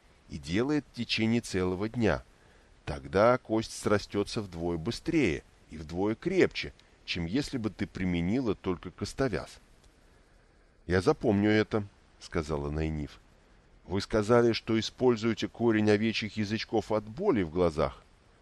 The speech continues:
Я об этом никогда не слышала". Игвейн не могла больше это выносить. "Марием", — прервала она их, — "ты правда полагаешь, что тебе все эти знания когда-нибудь понадобятся?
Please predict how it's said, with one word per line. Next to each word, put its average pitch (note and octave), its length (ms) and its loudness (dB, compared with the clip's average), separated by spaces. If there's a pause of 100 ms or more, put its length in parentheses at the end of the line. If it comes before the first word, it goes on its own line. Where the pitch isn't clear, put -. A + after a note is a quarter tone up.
(140)
Я D#2 180 -4
об E2 120 -2
этом F#2 240 -2
никогда A2+ 340 0
не D3 120 2
слышала". G2+ 560 -6 (1120)
Игвейн F#2+ 380 -2
не A2+ 60 0
могла G#2 380 2
больше D2 340 -6
это C#2 160 -10
выносить. D2 540 -8 (1080)
"Марием", — F#2 560 0 (400)
прервала D#2 560 -2
она C2+ 240 -4
их, — B1+ 140 -10 (480)
"ты D#3 80 -2
правда G#3+ 340 0
полагаешь, A#2+ 520 8
что - 180 -4
тебе A2+ 300 -2
все A2 240 0
эти G#2+ 160 -4
знания A#2 400 2
когда-нибудь G2 680 2
понадобятся? D#2 800 -2